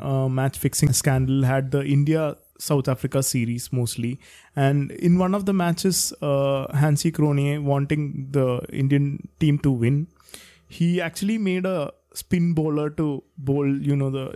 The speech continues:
during the first ten overs. So even the bowler, he said, you know, "I was surprised when Hansie Cronje asked me to bowl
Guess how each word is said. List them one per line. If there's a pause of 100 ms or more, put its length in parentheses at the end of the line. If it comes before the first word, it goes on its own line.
during
the
first
ten
overs. (480)
So
even
the
bowler,
he
said,
you
know, (460)
"I
was
surprised
when
Hansie
Cronje (280)
asked
me
to
bowl